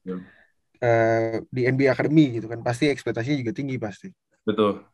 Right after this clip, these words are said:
Speaker 1: bener banget. Aku sih orang yang nggak, ini sih bukan bodo amat sih, aku ngambil,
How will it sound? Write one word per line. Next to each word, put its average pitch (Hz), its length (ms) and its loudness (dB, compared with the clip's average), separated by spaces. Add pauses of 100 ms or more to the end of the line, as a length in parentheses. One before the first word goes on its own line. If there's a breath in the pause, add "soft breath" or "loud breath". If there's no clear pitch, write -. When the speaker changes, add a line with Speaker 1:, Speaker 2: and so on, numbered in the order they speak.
(140)
Speaker 1:
bener 98 320 -4
banget. 98 320 -4 (400 loud breath)
Aku 131 240 0
sih 196 380 0 (240)
orang 117 260 6
yang 113 140 6 (100)
nggak, 101 480 4
ini 127 160 -4
sih 113 400 -2
bukan 104 320 2
bodo 95 240 2
amat 110 160 2
sih, 98 160 0
aku 113 400 -2
ngambil, 92 880 0